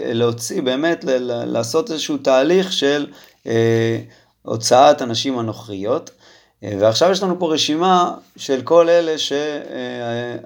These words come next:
נשאו נשים נוכריות והוציאו אותם. "וימצא מבני הכהנים אשר הושיבו נשים נוכריות מבני ישועה בן יהוצדק ואחיו מעשיה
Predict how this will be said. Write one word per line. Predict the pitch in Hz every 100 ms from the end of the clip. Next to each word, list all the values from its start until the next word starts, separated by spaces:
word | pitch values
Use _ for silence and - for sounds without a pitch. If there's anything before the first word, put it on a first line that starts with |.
| 117
נשאו | 117 113 147
נשים | 139 139 143
נוכריות | 123 135 160 135
והוציאו | 120 131 120 123 - 143 117
אותם. | 101 104 85
"וימצא | 95 131 135 135 - 151 151
מבני | 139 139
הכהנים | 139 135 135 135 143
אשר | 127 -
הושיבו | 135 127 - 139 135
נשים | 120 135
נוכריות | 131 131 131 120
מבני | 117 131
ישועה | 123 131 127
בן | 127
יהוצדק | 123 123 120 123
ואחיו | 120 113 123
מעשיה | 127 117 117 120 135